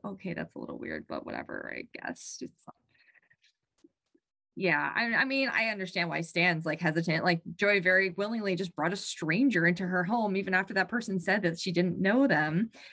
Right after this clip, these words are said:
And so, like, she doesn't wanna tell her kids, like, Joy doesn't wanna tell the kids that, like, this girl is here. So this girl's name's Savannah. And, um, she's like, "I feel like they're gonna judge me." And so they kinda, like, don't say anything. She, like, particularly, like, intentionally doesn't call her children about it, but they, like, slowly find out.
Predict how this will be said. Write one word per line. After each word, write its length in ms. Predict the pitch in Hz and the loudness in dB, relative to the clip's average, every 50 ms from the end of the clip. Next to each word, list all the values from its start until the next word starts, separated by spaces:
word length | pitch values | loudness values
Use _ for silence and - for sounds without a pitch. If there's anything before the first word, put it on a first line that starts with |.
| - _ - | -20 _ -2
And 200 | 208 214 220 214 | -2 -2 0 0
so, 120 | 247 226 226 | 0 0 2
like, 140 | 214 214 | 0 0
she 100 | 220 - | 2 2
doesn't 160 | 254 269 285 294 | 2 2 2 2
wanna 160 | 269 240 233 | 2 2 2
tell 180 | 226 226 202 | 2 2 2
her 120 | 202 190 170 | 2 2 2
kids, 340 | - 185 143 160 190 220 208 | 2 0 2 2 2 0 -2
like, 140 | 190 180 | -4 -4
Joy 180 | 185 - 160 160 | -2 -2 -2 0
doesn't 180 | 160 170 170 151 | 0 -2 -4 -2
wanna 120 | 151 156 | -4 -4
tell 160 | 160 165 139 | -2 -2 -4
the 80 | 147 147 | -4 -4
kids 260 | - - 143 160 160 | -4 -2 -2 -2 -2
that, 100 | 156 - | -2 -2
like, 180 | 143 131 - - _ _ _ _ _ _ _ _ | -2 -4 -6 -8 _ _ _ _ _ _ _ _
this 140 | 160 160 - | -2 -2 0
girl 200 | - 302 330 294 | 2 4 4 4
is 120 | 240 233 - | 4 4 2
here. 240 | - - - - | 4 4 4 2
So 140 | 180 - 190 | 0 -4 -6
this 120 | 170 170 165 | -6 -6 -2
girl's 180 | 190 196 196 202 | -2 -2 -2 -2
name's 160 | 208 220 - | -4 -4 -4
Savannah. 400 | - 175 147 143 147 156 185 196 - _ - - - - - _ | -2 -2 -2 0 0 0 -2 -2 -6 _ -20 -20 -20 -20 -10 _
And, 280 | - 196 190 185 185 - | 0 2 2 4 4 4
um, 460 | - 175 170 170 165 156 156 165 165 - _ _ _ _ _ _ _ _ _ _ _ _ - _ _ | 4 4 4 4 2 0 -2 -6 -8 -8 _ _ _ _ _ _ _ _ _ _ _ _ -20 _ _
she's 160 | 220 - 220 226 | -8 -6 -2 0
like, 100 | 233 233 | 0 0
"I 80 | 262 | 2
feel 100 | - 294 | 2 2
like 100 | 294 294 | 2 2
they're 80 | 262 202 | 2 0
gonna 160 | 180 160 156 | 0 0 -2
judge 340 | 165 - 285 285 269 233 233 | -4 0 0 0 2 0 -2
me." 260 | 247 254 247 233 240 240 | -4 -2 -2 -2 -2 -2
And 80 | 226 | -2
so 100 | 226 233 | -4 -2
they 100 | 190 202 | -4 -4
kinda, 240 | 196 - 190 202 214 | -2 0 -2 -2 0
like, 160 | 220 240 208 | -2 -2 0
don't 280 | 170 165 175 180 - - | 0 0 0 0 -2 -6
say 160 | - - 147 | -8 -6 -4
anything. 420 | 151 165 185 185 185 240 240 262 254 | -2 -2 -2 -2 -2 -2 0 0 -2
She, 120 | - 202 | -2 -2
like, 140 | 196 185 190 | -4 -2 -2
particularly, 460 | 185 175 185 175 190 185 185 175 - | -2 -2 -2 0 0 0 0 0 0
like, 160 | - 175 - | -2 -4 0
intentionally 680 | - 175 175 170 - _ - 190 180 175 - - 180 170 | 2 0 0 0 -2 _ -2 -2 -2 0 0 0 0 0
doesn't 240 | 165 147 147 156 151 | 0 0 -2 -2 0
call 160 | - 160 151 160 | 2 2 2 4
her 120 | 156 135 | 2 0
children 320 | - - 147 143 160 175 | 0 0 0 2 2 2
about 220 | 185 190 180 185 208 | 2 4 2 2 4
it, 260 | 233 - - 165 165 | 2 2 0 0 0
but 120 | 180 175 | 0 0
they, 80 | 151 151 | 0 0
like, 140 | 147 151 147 | -2 -2 -4
slowly 260 | - - 160 165 160 | -4 -2 0 0 0
find 220 | 160 - - - - | 0 -2 -4 -2 0
out. 280 | 139 147 147 - - | 0 0 0 -2 -6